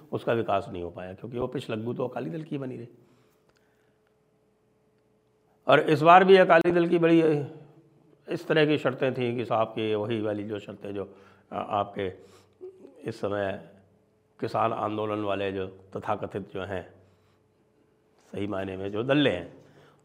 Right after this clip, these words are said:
और अकाली दल की प्रतिष्ठा इतनी गिरी हुई है, क्योंकि अकाली दल ये माना जाता है पंजाब में, तो अधिकतर लोग जानते भी हैं, मानते भी हैं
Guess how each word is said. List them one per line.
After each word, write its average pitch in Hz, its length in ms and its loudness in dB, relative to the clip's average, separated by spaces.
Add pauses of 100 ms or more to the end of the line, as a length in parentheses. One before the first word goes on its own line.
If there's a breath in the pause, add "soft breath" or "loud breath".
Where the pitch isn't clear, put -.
और - 480 0
अकाली 127 440 0
दल 135 160 -2
की 135 160 -4
प्रतिष्ठा 120 520 -6
इतनी 123 320 -4
गिरी 117 180 -4
हुई 104 220 -4
है, 113 120 -2
क्योंकि 123 260 -6
अकाली 110 500 -2
दल 113 160 -4
ये 113 140 -4
माना 104 320 -4
जाता 95 360 -4
है 110 160 -2
पंजाब 95 440 -6
में, 107 260 -8
तो 120 100 -8
अधिकतर 98 440 -8
लोग 107 280 -6
जानते 92 400 -8
भी 107 140 -6
हैं, 110 140 -4
मानते 95 420 -6
भी 104 160 -6
हैं 101 120 -4